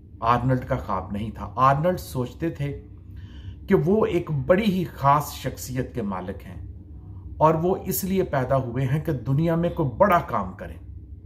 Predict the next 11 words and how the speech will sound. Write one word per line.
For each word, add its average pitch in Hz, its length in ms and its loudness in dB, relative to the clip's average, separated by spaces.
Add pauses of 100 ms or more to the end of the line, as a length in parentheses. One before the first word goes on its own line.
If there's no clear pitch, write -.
(1040)
ग्यारह 170 420 6
साल 180 300 2
की 131 140 -6
उम्र 120 260 -2
में - 1040 -10
ऑस्ट्रिया 131 520 2
के 135 120 -4
मुल्क 123 340 2
में 107 400 -6
आर्नल्ड 113 400 0
जब 107 300 -4